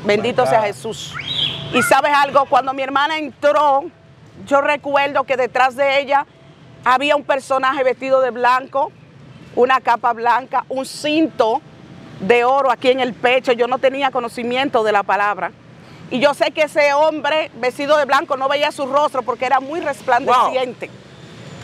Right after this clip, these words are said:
Speaker 1: Y ella entró y simplemente empezó a llorar y me puso la mano.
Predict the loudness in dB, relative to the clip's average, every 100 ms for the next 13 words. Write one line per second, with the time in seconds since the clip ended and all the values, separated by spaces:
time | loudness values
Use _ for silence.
0 | -16 -16 -2 2 4 4 0 0 2 2
1 | 4 4 2 -2 -6 -4 -2 -2 -2 -2
2 | -2 -2 0 0 0 2 2 0 -4 -8
3 | -8 -4 0 2 2 -2 -4